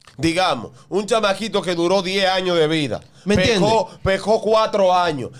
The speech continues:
Speaker 1: El diablo que tiene pecando hasta la quimbamba va a quemarse con ese carajito por los siglos de los siglos.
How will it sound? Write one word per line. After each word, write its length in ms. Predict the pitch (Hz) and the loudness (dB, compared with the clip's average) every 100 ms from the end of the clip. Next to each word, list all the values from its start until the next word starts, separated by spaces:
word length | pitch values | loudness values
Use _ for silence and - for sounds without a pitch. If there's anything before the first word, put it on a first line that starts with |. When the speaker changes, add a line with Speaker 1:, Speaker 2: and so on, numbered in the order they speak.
| - | -6
Speaker 1:
El 240 | 208 202 | -4 -4
diablo 380 | 190 240 269 262 | -2 0 2 0
que 120 | 220 | -2
tiene 240 | 202 226 233 | -2 -2 0
pecando 580 | 226 214 226 226 208 196 | -2 0 -2 0 0 0
hasta 240 | - 196 | 0 -2
la 140 | 196 | -2
quimbamba 640 | 190 196 196 208 185 175 175 - - 185 | -4 -4 0 0 0 -2 -4 -10 -6 -2
va 100 | 254 | 0
a 40 | |
quemarse 400 | 277 254 262 262 | 0 0 0 -2
con 180 | 240 226 | -2 0
ese 220 | 254 262 | 0 0
carajito 800 | 254 240 233 240 240 - 202 202 - | 2 2 2 0 -2 -2 -2 -2 -6
por 180 | - 220 | 0 2
los 160 | 220 202 | 2 0
siglos 320 | 226 269 302 | -2 0 2
de 120 | 294 294 | 2 4
los 180 | 294 | 2
siglos. 520 | 285 254 208 202 233 | 0 -2 0 0 0